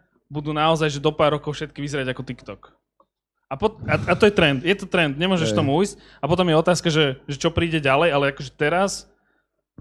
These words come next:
Speaker 1: teraz, akože podľa mňa je otázka, kým niekto príde aj v smečku, že a čo keby vaša titulka vyz-, čo keby naša titulka vyzerala ako TikTok?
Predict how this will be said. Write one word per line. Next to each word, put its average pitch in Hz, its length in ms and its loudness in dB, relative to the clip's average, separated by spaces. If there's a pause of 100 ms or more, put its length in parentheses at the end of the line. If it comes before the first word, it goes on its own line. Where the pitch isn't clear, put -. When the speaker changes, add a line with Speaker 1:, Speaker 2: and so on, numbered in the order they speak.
(160)
Speaker 1:
teraz, 147 320 0
akože 135 320 -10
podľa 196 240 0
mňa 180 160 0
je 135 80 -2
otázka, 156 500 0 (220)
kým 143 240 -8
niekto 147 240 -6
príde 139 320 -4
aj 131 160 0
v - 160 -8
smečku, 135 320 -6
že 123 240 -8 (240)
a - 80 -18
čo 175 120 -8
keby 185 200 -2
vaša 165 240 0
titulka 143 400 -4
vyz-, 131 240 -4
čo 151 160 -4
keby 175 160 -2
naša 175 320 2
titulka 147 400 0
vyzerala 135 400 4
ako 135 160 -4
TikTok? 123 480 -10